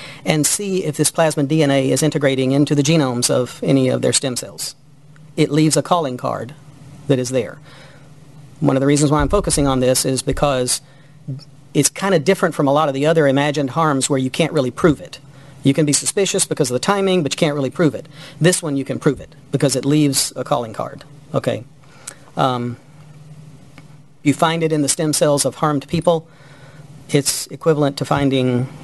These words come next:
a certain type of lead in someone who is now dead. It's pretty reasonable to assume that that's what caused it. Uh, the royal we, meaning you guys, should insist that the F D A force Pfizer to get the D N A out of the booster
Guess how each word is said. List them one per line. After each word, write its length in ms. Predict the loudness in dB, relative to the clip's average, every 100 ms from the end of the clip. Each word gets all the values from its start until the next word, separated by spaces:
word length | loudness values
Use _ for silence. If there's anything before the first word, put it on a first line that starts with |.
| -6 -2
a 80 | 0
certain 340 | 0 -4 -4
type 220 | -4 -4
of 120 | -8
lead 360 | -8 -6 -8 -8
in 120 | -8
someone 340 | -4 -4 -4 -4
who 120 | -4
is 140 | -4
now 140 | -4 0
dead. 320 | 0 0 -12 -20 -20 -20 -20 -20 -4
It's 240 | -2 -2 -8 -16 -20 -20
pretty 260 | -14 -6 -2
reasonable 640 | 0 4 4 2 -2 -2
to 180 | 0 2
assume 300 | 2 2 2
that 100 | 0
that's 160 | -2 -2
what 120 | -2
caused 280 | -2 -4 -14
it. 80 | -20 _ _ -20 -20 -20 -20 -20 -20 -20 -20 -20 -12
Uh, 380 | -4 -2 0 0
the 120 | 2
royal 420 | 4 4 4 2 2
we, 360 | 2 2 0 0
meaning 300 | 2 2 2
you 140 | 2
guys, 440 | 2 0 -2 -4 -8 -20 -20 -14
should 380 | -6 -2 -2 -2 0
insist 560 | 2 2 -2 -4 -4
that 340 | 0 0 0 0
the 240 | 0 2
F 200 | 0 2
D 180 | 2 2
A 260 | 2 -4 -10 -18 -20 -20 -20
force 480 | -2 4 4 4 0
Pfizer 560 | 0 0 0 -2 -4 -8 -14 -8 -4
to 100 | 2
get 200 | 2 2
the 60 |
D 180 | -2 0
N 80 | 2
A 120 | 0
out 120 | 0
of 60 | -4
the 60 |
booster 380 | -6 -6 -6 -8